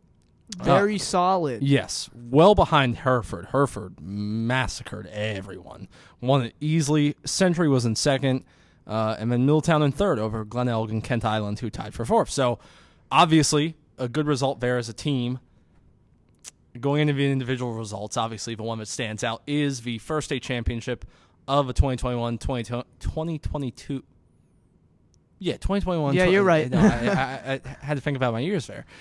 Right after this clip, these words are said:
Speaker 2: The first state championship of the twenty twenty-one twenty twenty-two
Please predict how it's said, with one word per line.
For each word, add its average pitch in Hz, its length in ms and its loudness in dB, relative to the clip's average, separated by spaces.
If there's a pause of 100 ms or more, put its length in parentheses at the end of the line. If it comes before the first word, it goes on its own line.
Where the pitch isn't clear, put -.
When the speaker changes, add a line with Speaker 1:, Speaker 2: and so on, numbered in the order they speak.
(280)
Speaker 2:
The 151 140 4
first 208 300 2
state 156 180 0
championship 131 580 0
of 127 140 -4
the 120 60 -10
twenty 131 240 -2
twenty-one 117 500 -2
twenty 123 220 -2
twenty-two 120 440 -4